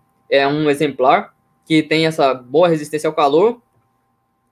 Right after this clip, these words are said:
Só que a gente tem que ter animais que vão ter uma boa aptidão produtiva também. Então a gente traz o holandês, mas o holandês, por ele vem da Holanda, ele não tem essa, essa boa resistência ao calor. O que a gente faz? A gente cruza o gir com o giro, com o holandês, vai dar o giro holando,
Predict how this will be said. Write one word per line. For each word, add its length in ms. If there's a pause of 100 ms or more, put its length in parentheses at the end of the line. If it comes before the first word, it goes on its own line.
(120)
Só 140
que 80
a 60
gente 240
tem 160
que 80
ter 80
animais 400
que 100
vão 180
ter 120
uma 160
boa 220
aptidão 460
produtiva 500
também. 300
Então 140
a 40
gente 140
traz 220
o 60
holandês, 480 (340)
mas 160
o 40
holandês, 300
por 180
ele 140
vem 120
da 80
Holanda, 380
ele 140
não 180
tem 320 (340)
essa, 540
essa 240
boa 680 (320)
resistência 580
ao 80
calor. 260
O 40
que 100
a 100
gente 140
faz? 180
A 40
gente 220
cruza 480
o 100
gir 240
com 160
o 60
giro, 500
com 80
o 240
holandês, 420
vai 140
dar 120
o 80
giro 200
holando, 380